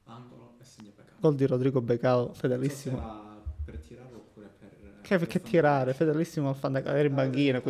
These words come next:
Speaker 2: quindi certo che abbiamo risultato.
Speaker 1: Io no.
Speaker 2: Rodrigo Becao, capitano del fantacalcio.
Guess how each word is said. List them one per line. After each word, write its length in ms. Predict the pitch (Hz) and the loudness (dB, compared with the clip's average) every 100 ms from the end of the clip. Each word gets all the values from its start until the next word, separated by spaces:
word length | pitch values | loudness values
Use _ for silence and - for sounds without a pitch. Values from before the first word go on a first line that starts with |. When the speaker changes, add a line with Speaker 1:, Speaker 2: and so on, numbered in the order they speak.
| 131 | -2
Speaker 2:
quindi 120 | 131 151 _ _ _ _ _ | -4 -10 _ _ _ _ _
certo 280 | - 180 156 | 0 0 0
che 60 | 139 | -2
abbiamo 180 | 123 123 | -2 -2
risultato. 400 | - - 135 135 | -6 -4 -4 -4
Speaker 1:
Io 60 | |
no. 140 | 107 107 _ _ | -18 -20 _ _
Speaker 2:
Rodrigo 300 | - 143 147 | 2 4 4
Becao, 440 | 139 139 151 151 131 | 4 4 4 4 4
capitano 380 | 127 131 147 135 | 2 2 2 2
del 100 | 135 | 0
fantacalcio. 640 | 139 131 127 147 143 - | 0 -2 -2 -4 -6 -12